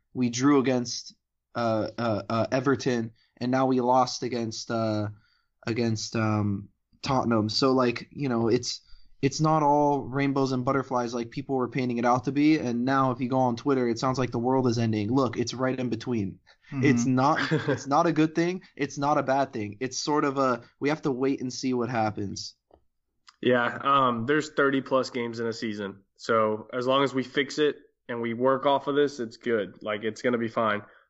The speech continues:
Speaker 3: But one final thing I wanna say about the Tottenham game, and, and I'm kind of,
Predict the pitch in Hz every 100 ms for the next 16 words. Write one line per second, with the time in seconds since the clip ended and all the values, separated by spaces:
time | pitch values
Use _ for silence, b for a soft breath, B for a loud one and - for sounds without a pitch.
0 | - 127 143 165 165 156 156 143 147 139
1 | 135 127 127 123 117 113 123 120 117 120
2 | 117 117 113 104 113 110 113 - _ -
3 | 160 160 143